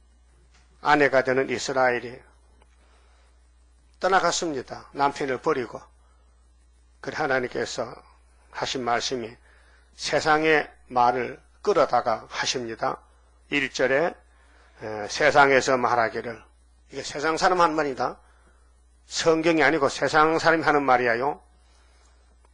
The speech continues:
우리 세상에 살지요? 살아요? 죽었어요? <laughs> 살고 있잖아요, 지금. 그럼 세상 사람들이 어떻게 사느냐?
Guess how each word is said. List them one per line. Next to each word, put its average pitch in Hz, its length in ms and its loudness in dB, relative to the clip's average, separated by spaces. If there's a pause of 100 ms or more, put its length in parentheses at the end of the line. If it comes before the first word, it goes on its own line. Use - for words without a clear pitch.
(120)
우리 165 140 -4
세상에 180 360 2
살지요? 160 500 0 (1400)
살아요? 175 480 4 (1400)
죽었어요? 180 560 4 (720)
<laughs> - 540 -10
살고 185 360 0
있잖아요, 190 280 2
지금. 123 360 -6 (1400)
그럼 147 140 -2
세상 185 360 2
사람들이 160 680 2 (1000)
어떻게 170 300 0
사느냐? 127 640 2